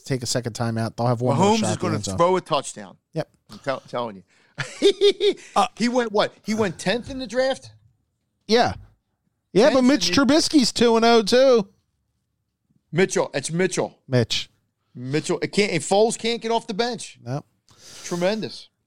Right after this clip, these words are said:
Speaker 1: All right, so we're back on Tuesday. Um,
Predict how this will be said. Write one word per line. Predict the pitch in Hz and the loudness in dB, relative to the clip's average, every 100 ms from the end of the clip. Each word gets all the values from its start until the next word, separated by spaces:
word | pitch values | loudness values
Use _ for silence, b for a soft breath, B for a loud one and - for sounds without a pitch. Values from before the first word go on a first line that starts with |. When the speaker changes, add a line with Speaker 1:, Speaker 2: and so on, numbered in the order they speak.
| - | 0
Speaker 1:
All | 180 | 2
right, | 180 151 | 2 0
so | 190 180 175 | 4 4 2
we're | 180 196 196 | 4 4 4
back | 214 202 202 | 2 2 2
on | 185 | 2
Tuesday. | - 202 190 156 160 151 131 - _ | 4 4 4 4 4 4 2 -4 _
Um, | 151 139 139 139 139 135 120 | 0 4 4 4 4 0 -2